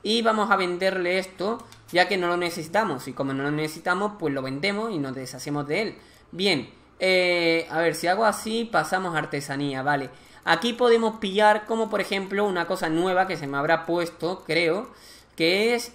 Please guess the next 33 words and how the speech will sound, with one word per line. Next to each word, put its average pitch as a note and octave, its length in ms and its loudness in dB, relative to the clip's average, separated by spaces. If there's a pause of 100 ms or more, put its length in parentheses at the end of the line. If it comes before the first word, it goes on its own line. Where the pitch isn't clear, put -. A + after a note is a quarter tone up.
eh, D3+ 360 0
coraza, G3+ 840 0
coraza, G#3+ 480 4
por D#3 140 -4
ejemplo. F#3+ 680 -2 (400)
Fijaos, E3+ 420 4
aunque F3 220 2
la, E3 220 0
oh, A3 420 4
y D#3 120 -6
esta A3+ 220 0
coraza A3 400 2
tiene G#3 200 -2
muy F#3+ 340 0
buena D3+ 300 -2
pinta, C#3+ 400 -4
¿no? G3+ 180 -4 (400)
Esta F#3+ 220 0
armadura A3 380 0
más G#3 160 -2
diecisiete, G3+ 680 -4
esta E3+ 160 -4
más F3+ 140 -2
quince G3 320 -6
y F#3 60 -4
todo F3 260 -2
positivo. E3 640 -6 (460)
Y E3 160 2
esta F3+ 520 4
positivo D#3+ 440 -4
y F3+ 40 -4
negativo, C#3+ 480 -2
bueno, C3+ 280 -4